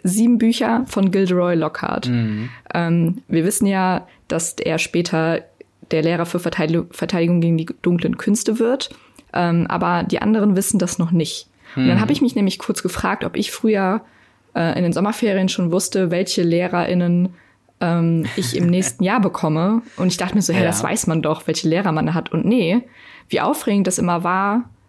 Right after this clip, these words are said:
Speaker 1: den Stundenplan
Speaker 2: Ja.
Speaker 1: zu bekommen und, äh, zu sehen, „Ah, ich hab der, die oder den Lehrer in“, ähm,
Speaker 2: Mhm.
Speaker 1: war mal ganz aufregend am ersten Tag. Und ich weiß noch, auf dem Gymnasium,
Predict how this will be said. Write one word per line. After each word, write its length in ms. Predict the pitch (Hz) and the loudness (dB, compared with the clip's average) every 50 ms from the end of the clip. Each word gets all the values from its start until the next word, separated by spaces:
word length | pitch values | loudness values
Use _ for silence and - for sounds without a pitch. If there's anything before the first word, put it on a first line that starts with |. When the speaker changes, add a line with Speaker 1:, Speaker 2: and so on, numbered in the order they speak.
| _ _ _ _ _ - - | _ _ _ _ _ -4 -2
Speaker 1:
den 80 | 185 | 0
Stundenplan 560 | 175 - - 233 254 240 240 - - 180 170 170 | 0 2 2 2 2 2 0 0 0 -2 0 0
Speaker 2:
Ja. 40 | |
Speaker 1:
zu 120 | - - 175 | 0 -2 -2
bekommen 640 | 175 170 - - - 156 160 165 175 196 247 262 - - _ _ _ _ _ _ _ _ _ | -4 -4 -6 -4 -4 -2 0 2 2 2 2 0 -2 -6 _ _ _ _ _ _ _ _ _
und, 440 | 180 180 170 170 175 175 170 - - | -2 0 2 2 2 0 0 -2 -2
äh, 300 | - 165 165 165 165 170 | -2 -2 0 -2 -2 -2
zu 120 | - - 175 | -2 -2 -2
sehen, 260 | 175 185 185 190 - | 0 0 0 0 0
„Ah, 160 | 226 240 247 | -2 -2 -2
ich 140 | 214 208 - | -2 -2 -4
hab 140 | 208 175 180 - _ _ _ | -6 -6 -8 -10 _ _ _
der, 480 | - 190 190 190 190 185 180 - - 170 | -4 -2 0 0 0 0 0 -2 -2 -2
die 160 | 175 196 214 | 0 0 0
oder 200 | 202 190 185 175 | 0 0 0 -2
den 400 | 170 190 196 202 196 196 190 185 | 0 0 2 2 4 4 4 2
Lehrer 560 | - 175 180 196 208 196 185 180 180 180 - | 2 0 0 0 0 0 0 0 2 0 0
in“, 380 | - 180 180 180 180 185 190 - - - - - - _ _ _ _ - | 0 0 2 2 2 2 0 0 -4 -10 -20 -20 -20 _ _ _ _ -10
ähm, 400 | - - 170 170 165 170 175 170 165 | -6 -2 0 0 2 2 2 2 2
Speaker 2:
Mhm. 200 | - 123 123 - | 2 2 2 2
Speaker 1:
war 80 | 180 | 2
mal 140 | 185 185 185 | 2 2 0
ganz 160 | - 196 - | 0 -2 -4
aufregend 420 | - - 233 - - 156 147 - 151 | -4 -4 -4 -4 -2 -2 -2 0 -2
am 80 | 143 | -2
ersten 240 | 143 160 165 - 180 | -2 -2 -2 -2 -2
Tag. 180 | - - 160 - | -2 -2 -2 -2
Und 80 | - | -2
ich 120 | 175 - - | -2 -2 -2
weiß 160 | 196 - - | -2 -2 -2
noch, 80 | 208 180 | -2 -2
auf 120 | - 170 | -2 0
dem 100 | 180 185 | 0 2
Gymnasium, 680 | 170 175 175 180 208 233 202 175 - 160 165 185 233 | 2 2 2 2 2 2 2 2 2 2 2 2 0